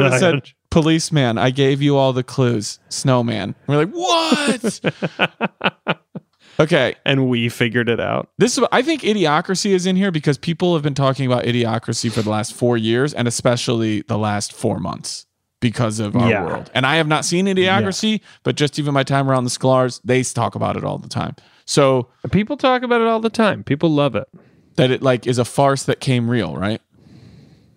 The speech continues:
Speaker 2: Yeah. That just looks like where we,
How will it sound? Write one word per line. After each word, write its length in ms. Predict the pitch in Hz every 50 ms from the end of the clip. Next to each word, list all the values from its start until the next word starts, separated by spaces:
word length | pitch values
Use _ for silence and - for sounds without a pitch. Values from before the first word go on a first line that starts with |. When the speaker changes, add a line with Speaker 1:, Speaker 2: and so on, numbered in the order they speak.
| _ - - _ -
Speaker 2:
Yeah. 360 | 120 120 117 113 104 98 95 - _ _ _ _ _ _ _ _ _ _ _ _ _ _ _ _ _ _ - _ _
That 180 | - 139 151 147
just 200 | 143 160 147 -
looks 240 | 143 147 143 - -
like 160 | 131 113 107
where 240 | 113 117 117 110 107
we, 420 | 104 104 104 98 98 95 - 95